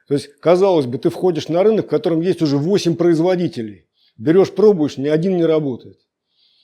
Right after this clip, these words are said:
Вот сейчас мы с этими моторами для нашей электролыжи. Да, берёшь по-, хоро-, хорошие параметры, начинаешь испытывать, вообще близко ничего нету. Вот, а жидкое стекло — это вообще замечательный пример.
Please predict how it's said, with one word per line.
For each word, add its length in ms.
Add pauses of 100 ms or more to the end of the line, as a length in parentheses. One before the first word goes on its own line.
Вот 180
сейчас 180
мы 160
с 60
этими 260
моторами 520
для 400
нашей 400
электролыжи. 800 (480)
Да, 220
берёшь 500
по-, 240
хоро-, 360 (300)
хорошие 580
параметры, 800 (380)
начинаешь 420
испытывать, 600
вообще 260
близко 420
ничего 400
нету. 360 (840)
Вот, 120
а 80
жидкое 280
стекло — 380
это 100
вообще 300
замечательный 520
пример. 480